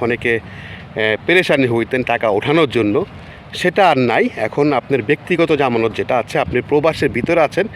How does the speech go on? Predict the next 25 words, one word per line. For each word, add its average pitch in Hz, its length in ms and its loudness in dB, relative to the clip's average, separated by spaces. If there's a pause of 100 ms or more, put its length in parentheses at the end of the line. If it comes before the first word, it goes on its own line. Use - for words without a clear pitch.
(300)
সে - 140 0
প্রবাসী 175 600 0
কার্ড 131 240 2 (1200)
যেটা 127 260 2
বা 123 180 4
প্রবাসী 135 540 0
কল্যাণ 147 360 2
কার্ড 147 180 2
অথবা 135 200 0
বিএমইটি 185 480 2
কার্ড, - 280 -6 (440)
এটা 151 180 4
লাগবে। 135 420 2 (340)
আর 110 120 -2
আপনি 117 240 0
যেই 151 220 2
দেশে 147 340 0
আছেন, 151 320 0 (640)
সেই 220 460 2
দেশের, 170 400 0
আহ, - 1300 -2
যে 110 420 0 (440)
নাগরিকত্ব 135 600 0
কার্ড 113 240 -2
থাকে 127 320 -2